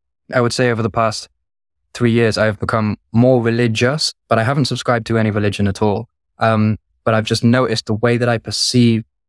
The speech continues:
the reality that I live in. And like y-,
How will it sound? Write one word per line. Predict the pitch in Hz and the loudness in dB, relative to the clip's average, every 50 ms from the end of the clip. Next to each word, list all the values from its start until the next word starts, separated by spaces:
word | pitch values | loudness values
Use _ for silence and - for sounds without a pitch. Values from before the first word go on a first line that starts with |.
| _ _ _ _ _ - | _ _ _ _ _ -2
the | 113 110 107 107 107 92 - - | 0 2 2 2 0 -2 -4 -6
reality | - 110 113 117 117 120 117 - - 113 | -4 -2 0 2 2 0 0 0 0 0
that | 107 107 | 0 0
I | 104 101 | 0 0
live | 107 117 123 107 | 0 0 0 0
in. | 101 104 107 123 - _ _ _ _ _ _ | -2 -4 -4 -6 -8 _ _ _ _ _ _
And | - 110 | 0 0
like | 107 107 98 - _ | 0 0 -2 -6 _
y-, | - 110 | -6 -4